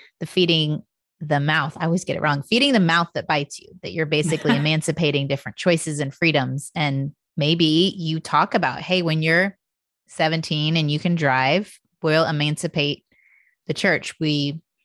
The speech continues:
Speaker 1: we still, as a family, believe church is important, but we'll let you choose where you worship.
Speaker 2: Yeah.
Speaker 1: And we would prefer to worship as a family, but we also want you to own your faith." I feel like my parents gave me that freedom when I started driving. And I think it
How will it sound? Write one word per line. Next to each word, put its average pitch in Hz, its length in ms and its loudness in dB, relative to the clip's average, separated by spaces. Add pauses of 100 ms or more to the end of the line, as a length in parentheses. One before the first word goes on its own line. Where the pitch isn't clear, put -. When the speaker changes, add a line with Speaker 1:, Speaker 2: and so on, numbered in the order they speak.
(680)
Speaker 1:
we 156 120 0
still, 156 600 0
as 147 220 -2
a 143 60 -4
family, 151 560 0
believe 147 380 -2
church - 300 -8
is 139 60 -6
important, 139 440 -4
but - 160 -4
we'll 151 300 -2
let 147 240 -2
you 160 180 -2
choose 175 340 0
where 214 360 0 (300)
you 151 100 0
worship. - 320 -6
Speaker 2:
Yeah. - 60 -20 (680)
Speaker 1:
And 147 100 2
we 147 120 4
would 147 180 0
prefer 143 320 -2
to 156 120 2
worship 156 340 2
as 156 100 0
a 151 80 0
family, 151 540 0 (560)
but 156 100 2
we 160 120 4
also 170 340 2
want 185 240 2
you 202 60 2
to - 140 2
own 156 160 0
your 165 120 0
faith." 156 320 0 (720)
I 254 100 2
feel 339 160 2
like 294 120 2
my 208 120 2
parents 202 300 -2
gave 160 160 0
me 156 80 -2
that 147 180 0
freedom 156 320 0
when 143 140 0
I 139 80 0
started 147 320 0
driving. 147 500 0
And 143 140 -2
I 143 60 0
think 156 220 -4
it 151 140 0